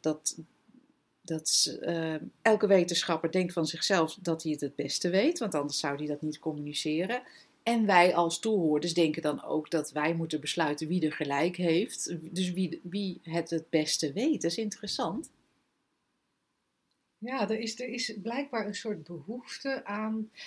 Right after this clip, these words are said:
Speaker 2: het
Speaker 1: Ja.
Speaker 2: ultieme antwoord
Speaker 1: Aan de
Speaker 2: of zo.
Speaker 1: waarheid.
Speaker 2: Ja, de ulti-, oh, dat is nog
Speaker 1: Ja.
Speaker 2: mooier, de ultieme waarheid.
Speaker 1: Ja.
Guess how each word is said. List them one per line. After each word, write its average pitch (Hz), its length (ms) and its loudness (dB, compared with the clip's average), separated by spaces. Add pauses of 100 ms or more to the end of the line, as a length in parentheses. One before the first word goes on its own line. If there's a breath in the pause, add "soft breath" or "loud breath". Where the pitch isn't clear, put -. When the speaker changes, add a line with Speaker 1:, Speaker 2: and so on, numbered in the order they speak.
(140 loud breath)
Speaker 2:
het 214 200 0
Speaker 1:
Ja. 151 80 -4
Speaker 2:
ultieme 220 520 -4
antwoord 156 520 -8
Speaker 1:
Aan 202 100 2
de 180 80 2
Speaker 2:
of 139 60 -2
zo. 190 120 2
Speaker 1:
waarheid. 240 480 -2
Speaker 2:
Ja, 226 280 -2
de 202 120 -4
ulti-, 220 320 -6
oh, - 120 -10
dat 226 160 -8
is - 120 -8
nog 190 160 -6
Speaker 1:
Ja. 220 200 4
Speaker 2:
mooier, 180 180 4
de 214 60 4
ultieme 214 460 0
waarheid. 185 680 -2
Speaker 1:
Ja. 214 380 0